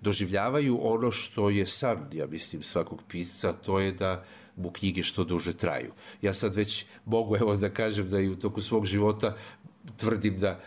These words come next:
određene knjige bez prekida žive više od dvadeset godina i to je zaista najlepše što može pisac da doživi.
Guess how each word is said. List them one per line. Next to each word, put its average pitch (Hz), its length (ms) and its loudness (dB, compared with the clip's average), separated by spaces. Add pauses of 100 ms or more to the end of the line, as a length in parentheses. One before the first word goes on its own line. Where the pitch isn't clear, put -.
(100)
određene 98 500 0
knjige 101 300 0
bez 92 260 -2
prekida 104 600 0
žive 92 340 0
više 85 280 0
od 82 60 2
dvadeset 82 460 0
godina 80 420 0
i 78 60 -2
to - 180 0
je 82 60 2
zaista 90 360 0
najlepše 87 460 0
što 85 400 -2
može 78 280 -4
pisac 80 300 -4
da 78 100 -2
doživi. 76 400 -6